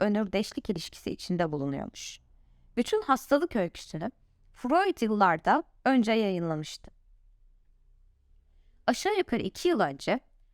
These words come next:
iyi eğitim görmüş bir genç bir gün Profesör Freud'a gelir. Kendisini ona tanıtır, küçük Hans olduğunu açığa vurur. Kendisinden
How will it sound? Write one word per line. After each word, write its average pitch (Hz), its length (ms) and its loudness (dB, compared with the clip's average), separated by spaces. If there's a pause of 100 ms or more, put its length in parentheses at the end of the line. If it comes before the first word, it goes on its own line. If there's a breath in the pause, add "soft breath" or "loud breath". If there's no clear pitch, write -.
(240)
iyi 302 140 4
eğitim 262 420 0
görmüş 202 400 0
bir 190 100 -2
genç - 340 -6 (260)
bir 370 60 4
gün 262 200 2
Profesör 285 480 0
Freud'a 180 420 0
gelir. - 460 -8 (480)
Kendisini 302 500 2
ona 202 220 4
tanıtır, 160 580 -4 (240)
küçük - 340 -4
Hans 190 260 2
olduğunu 165 360 2
açığa 196 400 2
vurur. - 360 -14 (540)
Kendisinden 349 680 4